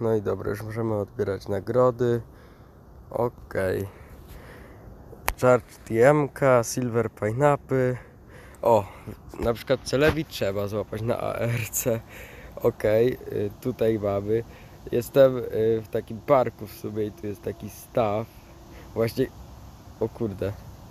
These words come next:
zniknęła. Aż trudno łapię na A R C, tak dawno nie łapałem.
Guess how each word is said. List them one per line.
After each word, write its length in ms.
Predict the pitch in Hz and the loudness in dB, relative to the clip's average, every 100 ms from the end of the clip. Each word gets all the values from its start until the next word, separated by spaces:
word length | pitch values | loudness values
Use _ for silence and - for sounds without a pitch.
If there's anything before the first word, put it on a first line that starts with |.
| - | -6
zniknęła. 640 | 117 117 - 123 117 104 - - - - - - - - - - - - - - - - - | 0 0 0 0 2 0 -6 -14 -18 -20 -20 -20 -20 -20 -20 -20 -18 -18 -18 -20 -20 -20 2
Aż 340 | 131 131 - | 4 4 2
trudno 480 | - 139 147 127 139 | -6 0 0 2 2
łapię 400 | 147 139 123 113 | 4 2 2 0
na 280 | 117 113 110 | 0 -2 -2
A 80 | 107 | -2
R 280 | 107 110 | -2 -4
C, 160 | - 113 | -8 -10
tak 180 | - 107 | -8 -4
dawno 300 | 120 117 123 | -4 -4 -2
nie 180 | 123 131 | 0 4
łapałem. 800 | 139 - 135 123 113 110 113 | 2 2 2 4 4 2 0